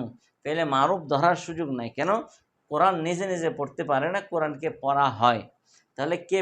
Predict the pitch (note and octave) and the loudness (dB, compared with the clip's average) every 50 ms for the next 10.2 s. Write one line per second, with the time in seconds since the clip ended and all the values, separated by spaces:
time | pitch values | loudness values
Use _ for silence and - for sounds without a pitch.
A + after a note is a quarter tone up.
0 | - - E3 E3 F3 E3 D#3+ E3+ E3+ E3+ D#3 D3+ D#3+ F3 F3+ F3+ D#3 D#3 E3 G3 | 0 -2 -2 -2 -2 -4 -4 -2 0 0 0 2 2 2 0 0 0 -2 -2 -2
1 | A#3 D4 - _ _ _ _ - C3+ C#3+ F3 F#3+ F#3+ F3+ F#3 - - E3+ F#3 F#3+ | -2 -6 -10 _ _ _ _ -10 -8 -6 -6 -4 -4 -6 -8 -6 -6 -4 -2 0
2 | G3 F#3 F3+ E3+ D#3+ D#3+ D#3+ D#3 D#3 D3 D3 - - - C3+ D3 D3 C#3+ C#3+ C#3 | 2 2 2 2 0 -2 -4 -4 -2 -2 -2 -4 -6 -4 0 0 0 0 0 -2
3 | C#3 C3+ B2 A2 - - _ _ _ _ _ _ _ _ _ _ _ _ _ _ | -2 -4 -4 -6 -8 -12 _ _ _ _ _ _ _ _ _ _ _ _ _ _
4 | _ _ _ _ _ _ _ - D3 D3 D#3 F3+ E3+ D#3+ D3 C#3 C#3 C#3+ E3+ A3 | _ _ _ _ _ _ _ -6 -6 -2 0 -2 0 0 0 0 2 2 0 0
5 | C4 - - _ _ _ _ _ _ _ - B2+ C3 C3+ D3 D3 C#3 C#3 C3 B2+ | -4 -10 -16 _ _ _ _ _ _ _ -14 -6 -2 -2 0 0 0 -2 -4 -4
6 | - - B2 A#2+ A#2 A2+ G#2 G2 G2 - - _ _ _ _ _ _ _ _ _ | -2 -2 0 0 0 0 -2 -4 -6 -12 -20 _ _ _ _ _ _ _ _ _
7 | _ _ _ _ _ _ _ _ _ _ _ _ _ _ - - _ _ _ _ | _ _ _ _ _ _ _ _ _ _ _ _ _ _ -20 -20 _ _ _ _
8 | _ _ _ _ _ _ _ _ _ _ _ _ _ _ _ _ _ _ _ _ | _ _ _ _ _ _ _ _ _ _ _ _ _ _ _ _ _ _ _ _
9 | _ _ _ _ _ - _ - - - B2+ C#3+ D#3 D#3 D3+ C#3+ B2+ - - - | _ _ _ _ _ -20 _ -20 -16 -10 -4 -2 0 0 0 0 -2 -4 -2 -2
10 | C3 B2+ A#2+ A2 | 0 0 0 0